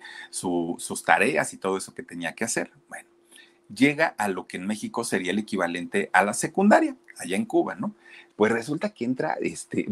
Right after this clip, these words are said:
ya estando allá en la secundaria, fíjense que le empiezan a hacer la idea como de querer hacer algo en, en el mundo del, de, de la artisteada, pero dijo,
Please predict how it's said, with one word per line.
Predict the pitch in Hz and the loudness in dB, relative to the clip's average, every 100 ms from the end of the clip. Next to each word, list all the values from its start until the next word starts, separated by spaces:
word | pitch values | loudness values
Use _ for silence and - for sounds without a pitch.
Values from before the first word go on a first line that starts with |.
| 98 | 2
ya | 101 107 | 8 8
estando | - 143 151 | 8 8 10
allá | 135 | 10
en | 123 | 8
la | 131 | 4
secundaria, | 127 135 131 98 101 - - - - | 4 6 10 10 8 4 -4 -20 -6
fíjense | 117 143 151 - 127 | -2 0 0 0 0
que | - - - _ - | 0 -4 -8 _ -6
le | - | -2
empiezan | 233 233 226 254 392 339 | -2 0 0 2 2 -2
a | |
hacer | - 110 113 | 2 2 2
la | 123 120 | 0 0
idea | 117 98 90 92 | 2 4 4 0
como | - 90 85 | -2 -2 -2
de | 85 | -2
querer | - 87 104 - - | -2 4 4 2 -8
hacer | - - 90 | -6 -2 2
algo | 87 85 101 - - - - _ _ _ _ _ | 2 4 4 2 -6 -20 -20 _ _ _ _ _
en, | 123 123 127 123 123 | 6 8 8 6 4
en | 127 | 4
el | 113 | 6
mundo | 127 160 180 170 | 4 4 2 4
del, | 135 85 | 2 2
de, | 87 - | -4 -2
de | 85 | 0
la | 80 | 0
artisteada, | - 92 - 107 101 139 - | -2 -4 0 4 4 2 2
pero | 98 98 | 4 6
dijo, | 139 - 101 | 6 6 4